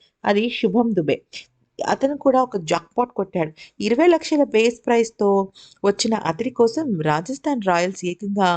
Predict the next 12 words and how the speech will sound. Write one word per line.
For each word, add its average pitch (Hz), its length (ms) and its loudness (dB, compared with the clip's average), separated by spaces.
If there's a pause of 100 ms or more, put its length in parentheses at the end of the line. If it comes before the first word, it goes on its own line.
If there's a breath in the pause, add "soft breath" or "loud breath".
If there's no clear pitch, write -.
(400 loud breath)
ఐదు 226 260 -2
కోట్ల 214 680 0
ఎనభై 180 300 0
లక్షలు 185 320 0
కుమ్మరించింది. 175 680 -2 (320 loud breath)
శుభం 220 520 -2 (500 loud breath)
కోసం 202 480 0
రాజస్థాన్తో 196 960 0
ఢిల్లీ 190 340 -2
క్యాపిటల్స్ 247 560 -4
పోటీ 190 200 0
పడింది. 151 380 -10